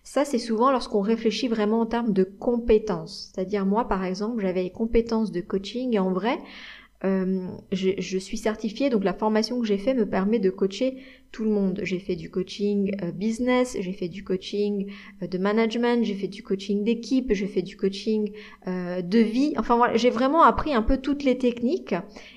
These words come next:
Et le, le, le coaching en soi me plaisait tellement que, en fait, je, je voulais pas me limiter que à une certaine catégorie. Donc, au début, j'étais life and business coach pour, pour, pour te dire que, voilà, c'était vraiment très, très large.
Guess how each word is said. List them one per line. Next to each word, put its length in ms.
Et 180
le, 920
le, 300
le 180
coaching 460
en 100
soi 180
me 140
plaisait 380
tellement 480
que, 160
en 140
fait, 280
je, 140
je 180
voulais 360
pas 180
me 160
limiter 580
que 320
à 100
une 80
certaine 380
catégorie. 500
Donc, 180
au 60
début, 240
j'étais 220
life 420
and 140
business 440
coach 460
pour, 340
pour, 340
pour 200
te 80
dire 460
que, 220
voilà, 120
c'était 200
vraiment 320
très, 560
très 320
large. 520